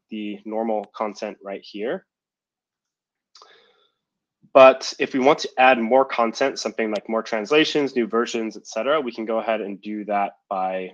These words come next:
well, once, once we have the space, we'll be able to add it in here. What we're gonna start by doing is starting by creating a new space. Uh, and what I'm gonna do is actually take us through importing some content that we have somewhere else.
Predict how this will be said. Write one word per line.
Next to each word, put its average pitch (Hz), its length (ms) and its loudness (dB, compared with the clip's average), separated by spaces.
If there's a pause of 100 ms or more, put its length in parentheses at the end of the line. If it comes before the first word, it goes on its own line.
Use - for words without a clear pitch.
well, 117 460 0
once, 135 240 4
once 135 180 0
we 120 60 -2
have 110 160 4
the 104 80 -10
space, - 280 -6
we'll 104 120 -12
be 107 80 -8
able 101 160 -8
to - 180 -16
add 98 140 -4
it 95 160 -14
in 95 240 -12
here. 92 340 -16 (1040)
What 127 120 -4
we're 131 80 0
gonna 156 140 2
start 156 300 4
by 143 140 6
doing 123 320 2
is 113 340 -2
starting 117 500 -2
by 107 380 0 (460)
creating 123 380 0
a 104 260 -6
new 113 260 -4
space. - 680 -8 (280)
Uh, 113 380 -2
and 110 120 -8
what 123 120 -2
I'm 156 80 -2
gonna 185 320 -2
do 120 300 -2
is 104 200 -8
actually 117 600 -4 (360)
take 170 200 6
us 165 100 -2
through 139 280 -4
importing 135 460 2
some 123 180 -4
content 117 420 -4
that 110 100 -2
we 107 120 -8
have 104 260 -2 (180)
somewhere 104 400 -8
else. - 360 -8